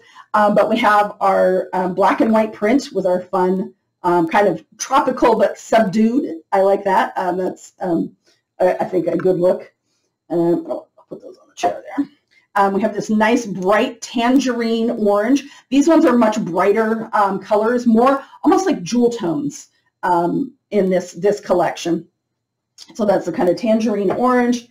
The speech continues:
this nice, beautiful, bright pink.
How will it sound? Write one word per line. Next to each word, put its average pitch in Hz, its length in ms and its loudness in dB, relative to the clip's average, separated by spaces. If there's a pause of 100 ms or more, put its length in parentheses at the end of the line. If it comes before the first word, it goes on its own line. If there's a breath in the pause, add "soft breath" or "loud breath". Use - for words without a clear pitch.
(360 soft breath)
this 196 180 -4
nice, 226 500 2
beautiful, 196 760 0
bright 196 340 -2
pink. - 540 -4